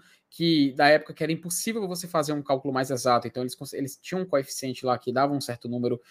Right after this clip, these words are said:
e o time pontuava, e a performance que é baseada no que eles fizeram nessas competições.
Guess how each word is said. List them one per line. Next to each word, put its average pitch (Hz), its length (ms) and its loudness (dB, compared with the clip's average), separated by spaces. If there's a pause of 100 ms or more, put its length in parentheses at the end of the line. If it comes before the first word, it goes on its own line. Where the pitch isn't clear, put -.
(260)
e 208 140 4
o 233 80 4
time - 220 0
pontuava, 165 640 6 (260)
e 285 60 4
a 311 40 6
performance 233 640 2
que - 80 -2
é 233 60 0
baseada 214 420 2
no 233 100 -10
que - 80 -12
eles 214 200 -6
fizeram 190 840 4
nessas 170 300 -4
competições. 202 800 -6